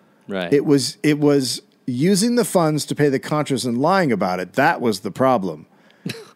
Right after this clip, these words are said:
Speaker 2: He also said the
Speaker 1: I mean,
Speaker 2: weapons
Speaker 1: that,
Speaker 2: were
Speaker 1: that is a, that,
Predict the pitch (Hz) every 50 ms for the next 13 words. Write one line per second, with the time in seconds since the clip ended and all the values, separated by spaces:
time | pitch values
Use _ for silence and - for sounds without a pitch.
0 | _ - - - - - - 539 508 - 220 - - - 165 180 - 175 185 247
1 | 240 - - 220 180 - - - 170 147 139 139 135 123 120 120 160 147 135 -
2 | - - 247 240 226 196 202 254 254 165 151 151 277 311 330 330 302 311 277 233
3 | 185 185 -